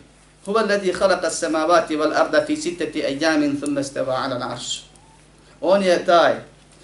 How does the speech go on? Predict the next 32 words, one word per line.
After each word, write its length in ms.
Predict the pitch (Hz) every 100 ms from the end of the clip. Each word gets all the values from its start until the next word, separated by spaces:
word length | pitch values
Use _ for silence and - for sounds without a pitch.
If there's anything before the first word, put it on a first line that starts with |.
| -
koji 160 | 160 165
je 120 | 160
stvorio 460 | 160 170 180 151 117 - - - -
nebesu 440 | 139 139 180 180
i 80 | 170
zem-, 320 | 160 175 160 -
nebesa 400 | 165 180 185 180
i 80 | 170
zemlju 360 | 175 151 120 - - -
u 100 | 151
šest 400 | 156 190 190 160
dana. 400 | 165 175 170 139 - - - _ _ _ _ _ _ -
Zatim 440 | 143 185 - 170
se 140 | - 170
uzdigao 560 | 180 180 160 165 165
iznad 380 | 170 185 165 151
arša, 340 | 165 185 - 135
iznad 280 | - 156
svog 280 | - 185 156
prijestolja, 460 | 160 170 170 131 - - - - - - - - - - - - - - - - - - _ -
kojeg 220 | 156 143
je 60 |
stvorio 300 | 143 156 151
iz 100 | 143
mudrosti, 440 | 139 139 139 131 131
ne 100 | 135
iz 120 | 131
potrebe, 300 | 131 127 120
o 60 | 120
tome 180 | 127
smo 140 | 123 117
govorili. 360 | 120 120 107